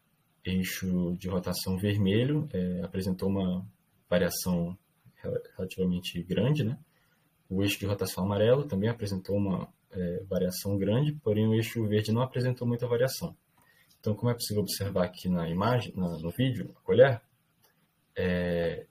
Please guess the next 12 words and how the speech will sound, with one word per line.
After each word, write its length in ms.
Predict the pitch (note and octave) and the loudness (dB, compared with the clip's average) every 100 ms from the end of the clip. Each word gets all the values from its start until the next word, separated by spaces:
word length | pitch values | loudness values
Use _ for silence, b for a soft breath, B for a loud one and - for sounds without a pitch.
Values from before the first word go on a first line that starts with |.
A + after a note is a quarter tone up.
| G2+ | 0
esse 320 | B2+ - - | 0 0 -2
seria 320 | A2 G#2 G2+ - | 0 2 0 0
o 140 | F#2+ | 0
eixo 360 | F#2+ F#2+ - F#2 | 2 0 -4 -6
de 140 | F#2 | -6
rotação 420 | G2 F#2 F#2 F2+ | -6 -4 -4 -2
amarelo. 460 | E2+ A#2 B2 A#2+ D#3+ - _ _ _ _ | 0 4 6 6 2 -4 _ _ _ _
Então, 280 | G#2 G2 F#2+ | -12 -4 -2
durante 320 | F#2 F#2 F2+ | 0 0 -2
um 60 | G#2+ | -4
tremor, 420 | - A2+ B2 D#3+ D#3 - - - _ - - | 0 2 4 2 -2 -12 -14 -18 _ -18 -8
o 320 | G2 F#2 F#2 | -4 -4 -4